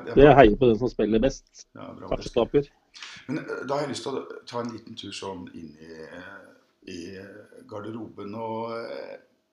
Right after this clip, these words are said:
Speaker 1: jeg, jeg satt og forberedte meg til her, så hørte jeg på en podd du var sammen med Bendik Eriksen, eh,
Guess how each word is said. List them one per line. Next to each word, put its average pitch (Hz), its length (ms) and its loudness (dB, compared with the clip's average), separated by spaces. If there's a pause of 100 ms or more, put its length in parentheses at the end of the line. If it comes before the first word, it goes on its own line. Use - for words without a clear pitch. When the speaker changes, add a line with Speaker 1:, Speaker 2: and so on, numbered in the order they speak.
(760)
Speaker 1:
jeg, 110 520 -6 (480)
jeg 120 120 -8
satt - 320 -10
og 107 120 -12
forberedte - 400 -16
meg - 80 -18
til 98 80 -10
her, 95 100 -8
så 110 100 -10
hørte 107 280 -12
jeg - 160 -16
på 95 120 -12
en 95 140 -12 (100)
podd - 200 -16 (100)
du 101 140 -18
var 85 400 -8
sammen 85 320 -12
med 92 100 -16
Bendik 80 340 -16
Eriksen, 85 540 -14 (300)
eh, 92 480 -16